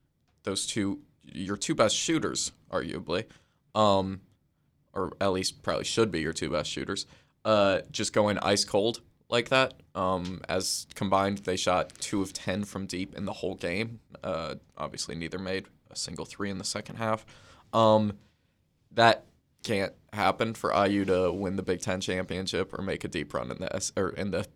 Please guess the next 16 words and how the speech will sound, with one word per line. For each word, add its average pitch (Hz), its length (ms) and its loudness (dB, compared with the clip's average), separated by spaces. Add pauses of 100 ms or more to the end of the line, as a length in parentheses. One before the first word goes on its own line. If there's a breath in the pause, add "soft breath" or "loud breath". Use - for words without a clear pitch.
(200)
S 104 200 0
E 98 60 -2
C 147 220 2
tournament. 104 380 0
No, 123 200 8 (220 loud breath)
in 113 120 4
the 117 60 8
N 120 180 4
C 113 180 6
A 104 180 6
A 98 40 2
tournament. 95 460 -2 (160)
Um, 95 440 2 (1400)
so 113 520 8
yeah, 123 220 10
that's, 160 240 8